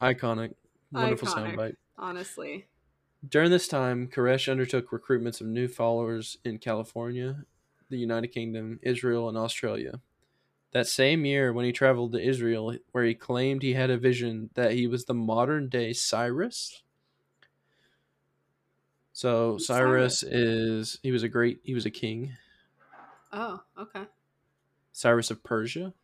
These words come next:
Speaker 1: also known as Cyrus the Great, or Cyrus
Speaker 2: Hmm.
Speaker 1: the Elder by the Greeks.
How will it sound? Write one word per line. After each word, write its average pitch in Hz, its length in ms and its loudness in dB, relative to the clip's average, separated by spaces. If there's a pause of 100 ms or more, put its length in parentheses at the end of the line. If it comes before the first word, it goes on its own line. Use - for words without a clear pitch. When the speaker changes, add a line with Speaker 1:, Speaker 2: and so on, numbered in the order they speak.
(260)
Speaker 1:
also 117 260 4
known 117 240 -2
as - 80 -6
Cyrus 110 400 -4
the 120 80 -4
Great, 113 340 -4 (540)
or 104 160 -2
Cyrus 110 400 0
Speaker 2:
Hmm. 165 60 -10 (140)
Speaker 1:
the 120 180 0
Elder 131 420 -2
by 143 120 0
the - 80 -6
Greeks. - 460 -10